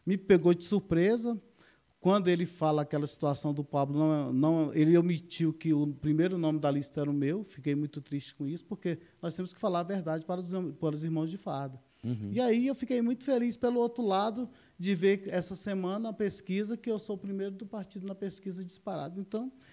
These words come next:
Speaker 1: eu tô muito tranquilo, porque eu sei que se o policial militar votar no Jabá, vai ter um representante à altura, com maturidade, com inteligência e com capacidade de fazer um belo trabalho pela corporação.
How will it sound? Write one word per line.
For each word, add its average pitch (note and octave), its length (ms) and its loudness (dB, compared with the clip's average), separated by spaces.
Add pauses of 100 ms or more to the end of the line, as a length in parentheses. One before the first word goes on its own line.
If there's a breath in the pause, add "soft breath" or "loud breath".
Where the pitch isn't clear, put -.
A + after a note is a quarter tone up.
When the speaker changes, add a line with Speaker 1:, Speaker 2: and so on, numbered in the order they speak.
(180)
Speaker 1:
eu G3+ 80 4
tô G#3+ 140 8
muito A#3 240 4
tranquilo, G#3 460 0
porque A3 220 -4
eu G3 60 2
sei F#3+ 180 -2
que F#3+ 80 -8
se - 100 -12
o G3 40 -6
policial G3+ 360 -6
militar G#3+ 280 -6
votar D#3 300 -4
no E3 60 -2
Jabá, D#3 440 -4 (180)
vai D3 120 -6
ter D#3 80 -2
um D#3 40 2
representante D#3+ 640 -4
à D#3+ 40 -2
altura, E3 520 -6 (460)
com D3 640 2
maturidade, D#3 880 0
com - 120 -4
inteligência D#3+ 800 0
e F#3+ 40 -6
com G#3+ 180 -10
capacidade F#3 1000 -4 (320)
de E3+ 140 -6
fazer F3 340 -2
um F#3 100 -4
belo E3 260 -4
trabalho D#3+ 380 -6
pela F#3 200 -10
corporação. F#3 640 -10